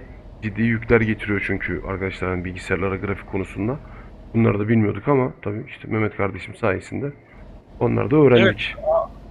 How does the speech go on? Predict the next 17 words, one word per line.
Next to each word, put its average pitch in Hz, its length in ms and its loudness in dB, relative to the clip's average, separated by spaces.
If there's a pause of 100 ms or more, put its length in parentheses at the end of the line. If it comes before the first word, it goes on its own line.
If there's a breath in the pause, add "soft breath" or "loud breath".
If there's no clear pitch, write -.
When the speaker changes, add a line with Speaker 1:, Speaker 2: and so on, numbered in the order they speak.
(160)
Speaker 2:
Abi 190 200 4
şimdi, 202 420 -2 (540)
e, 151 80 -4 (240)
en 170 320 0
büyük 208 160 -2
örneği, 180 460 4
hani 170 260 2
oynayan 175 420 4
vardır, 170 200 4
oynamayan 165 480 4
vardır. 127 420 -2 (180)
Bence 180 220 4
oynayan 185 260 6
yoktur 202 560 2
orijinalini. 147 640 -2 (680 loud breath)
E, 139 140 2
pub 185 220 2